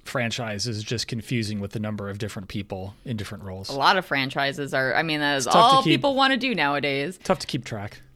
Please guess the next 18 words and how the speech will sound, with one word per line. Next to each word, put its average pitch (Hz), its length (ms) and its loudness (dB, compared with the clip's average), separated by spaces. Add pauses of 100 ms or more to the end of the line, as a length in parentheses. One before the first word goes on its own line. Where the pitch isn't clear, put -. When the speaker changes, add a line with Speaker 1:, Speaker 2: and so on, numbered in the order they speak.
(120)
Speaker 2:
Tough 285 300 0
to 247 100 -6
keep 175 260 -6
track. - 400 -2
Okay, 202 280 6
so - 160 0
then 262 200 0
the 233 260 0
other 254 340 6
role 135 600 -2 (240)
that 175 160 4
probably 156 880 0 (580)
a - 60 -8
little 285 220 2
bit, 226 260 0 (420)
uh, 165 280 6
before 175 440 0
our 170 360 2